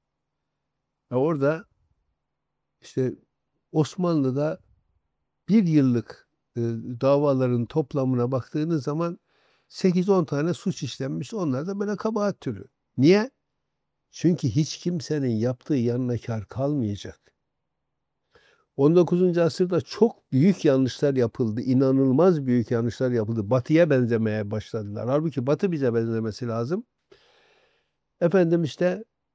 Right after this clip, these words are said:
şey yaptılar. Polis teşkilatını kurdular. Jandarma teşkilatını kurdular. Savcılığı kurdular. Suç bana karşı işleniyor. Ben dava açamıyorum. Savcı açacak. Niye?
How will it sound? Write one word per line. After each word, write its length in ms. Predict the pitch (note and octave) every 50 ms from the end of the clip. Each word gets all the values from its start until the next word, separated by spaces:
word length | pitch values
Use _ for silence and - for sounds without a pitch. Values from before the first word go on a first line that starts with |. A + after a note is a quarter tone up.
| _ _ _ _ _ _
şey 220 | - - - D#3+
yaptılar. 800 | D#3 C#3+ - - - A#2+ A#2 B2 C3 C#3+ - - - - - _ _ _ _ _ _ _ _ _ _ _ -
Polis 340 | - C#3+ D3 D#3+ D3 - -
teşkilatını 680 | C3+ C3 - - - B2 A#2+ A#2 A#2 - - C#3 C#3 C3
kurdular. 600 | - D3+ C#3+ C#3 C3+ C#3 C#3+ C#3+ D3+ D3+ - _ _ _ _ _
Jandarma 500 | - B2+ B2+ B2 B2+ B2+ B2 B2+ C3 C3
teşkilatını 680 | - C#3+ C3 - - C#3 C3 C3+ C3+ B2+ - C#3+ C#3 C3+
kurdular. 460 | - D3 C#3+ C3+ C3+ C#3 C#3 C#3+ C#3+
Savcılığı 640 | - - - B2+ B2+ B2 A#2+ C3 C3 D3 D3+ D#3+ C#3+
kurdular. 600 | - D#3 D3 D3 D3 C#3+ D3+ D#3 D#3+ D#3+ - _ _ _ _ _ _ _ _ _ _ _ _ _ _ _ _ _ _ _ _
Suç 400 | - - - F#3+ F#3+ - - -
bana 220 | D3+ E3+ G3 G3
karşı 340 | - - E3 D#3 B2+ - -
işleniyor. 800 | C#3 C#3+ - - - D#3 D3+ D#3 E3 F#3 G3+ G#3 G3 - - _ _ _ _ _ _ _ _ _ _ _ -
Ben 260 | B2+ D#3+ F#3 F#3 D#3+
dava 300 | D#3+ D#3+ E3 E3+ E3+ E3
açamıyorum. 600 | E3+ D3 - - F#3+ G3 G3 G3 G3 G3+ G3+ F3+
Savcı 420 | - - - D3 D3 D3+ D3 F3 D#3+
açacak. 520 | D3 B2+ - B2+ A2+ A2 G#2+ G2+ - -
Niye? 380 | A#2+ A#2+ C3 D#3 F3 G3+ A3 B3